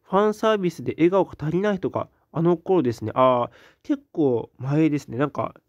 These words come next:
ね、カブくんテレビの方でもコメントがあったと思うんですけど、なるほど。うん、随分ひどいこと言う人いますね。私がしょうまくんやったら、さっさとナウボイスなんてさよならしちゃうと思うのに、ずっと、えー、そんなまま置いてくれたんですよね。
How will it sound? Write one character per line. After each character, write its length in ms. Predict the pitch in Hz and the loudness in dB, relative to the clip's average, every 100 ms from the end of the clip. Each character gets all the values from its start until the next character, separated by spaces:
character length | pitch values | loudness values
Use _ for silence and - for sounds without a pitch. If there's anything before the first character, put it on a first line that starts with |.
| _ _ | _ _
ね、 180 | 151 156 | 0 2
カ 140 | 156 | 2
ブ 100 | 147 | -2
く 160 | 156 175 | 0 0
ん 80 | 160 | 0
テ 100 | 160 | 2
レ 120 | 160 | 2
ビ 60 | 135 | 2
の 40 | |
方 120 | 127 | 0
で 80 | 120 | -2
も 100 | 113 | -4
コ 140 | 104 131 | -4 -2
メ 100 | 139 | -2
ン 60 | |
ト 80 | 139 | 0
が 80 | 139 | -2
あ 60 | |
っ 40 | 135 | -2
た 120 | 117 | -6
と 60 | 117 | -4
思 120 | 117 | -2
う 40 | |
ん 60 | 110 | -4
で 80 | 107 | -6
す 80 | |
け 60 | - | -4
ど、 260 | 120 120 - - - - - - _ _ - | -2 -2 -4 -14 -20 -20 -20 -20 _ _ 0
な 160 | 139 | 2
る 80 | 143 | 2
ほ 140 | 139 | 0
ど。 160 | 120 - _ _ | -6 -8 _ _
う 60 | 117 | -8
ん、 140 | 110 | -6
随 140 | 113 170 | 0 2
分 140 | 151 | 2
ひ 100 | 135 | 2
ど 80 | 143 | 0
い 60 | 156 | 0
こ 100 | 135 | -2
と 140 | 135 | -2
言 80 | 123 | -4
う 20 | |
人 140 | 117 | -2
い 40 | 127 | -4
ま 120 | 123 | -4
す 80 | 117 | -4
ね。 180 | 107 - _ | -8 -8 _
私 380 | - 147 185 175 | -4 -2 -2 0
が 240 | 180 175 160 | 2 2 0
し 100 | - | -4
ょ 20 | |
う 40 | 202 | -4
ま 100 | 185 | -4
く 140 | 151 | -4
ん 80 | 131 | -4
や 120 | 127 | -4
っ 20 | |
た 200 | 120 - | -6 -10
ら、 160 | 113 113 _ _ | -10 -10 _ _
さ 160 | _ 196 | _ -2
っ 100 | 196 _ | -2 _
さ 160 | 175 | -6
と 280 | 170 190 - - | 0 0 0 0
ナ 140 | 143 | 2
ウ 100 | 160 | 4
ボ 160 | 160 160 | 4 0
イ 60 | |
ス 60 | 156 | -2
な 120 | 131 | -6
ん 60 | 123 | -6
て 240 | 135 117 _ | -6 -8 _
さ 140 | - | -4
よ 140 | 160 165 | 0 2
な 100 | 170 | 2
ら 140 | 165 | -2
し 80 | 151 | -4
ち 60 | 127 | -8
ゃ 40 | |
う 80 | 117 | -8
と 120 | 120 | -8
思 180 | 117 117 | -6 -4
う 40 | |
の 120 | 107 | -6
に、 160 | 101 - _ _ _ | -8 -10 _ _ _
ず 140 | - 175 | 2 2
っ 40 | - _ | 0 _
と、 260 | 226 220 - | 2 2 2
え 380 | - 170 170 165 - | -2 0 2 0 -6
ー、 20 | |
そ 120 | 180 | -4
ん 80 | 175 | -2
な 40 | |
ま 180 | 170 170 | 0 0
ま 40 | |
置 240 | 165 156 160 | 2 2 2
い 60 | |
て 160 | 156 160 | 2 -4
く 160 | - 160 | -2 -4
れ 80 | |
た 100 | 156 | -2
ん 60 | 151 | -4
で 80 | 107 | -4
す 120 | - | -8
よ 60 | - | -8
ね。 220 | 120 | -6